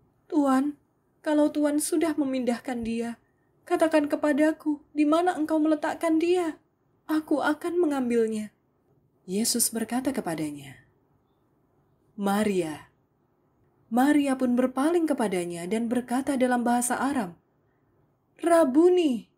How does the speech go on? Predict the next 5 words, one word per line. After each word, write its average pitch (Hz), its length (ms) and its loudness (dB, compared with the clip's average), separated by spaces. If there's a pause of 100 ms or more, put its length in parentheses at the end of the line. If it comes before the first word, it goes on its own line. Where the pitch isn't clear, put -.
(460)
yang 214 240 -8
artinya 180 640 -8 (480)
guru. 226 400 2 (1040)
Yesus 247 400 0
berkata, 185 480 -8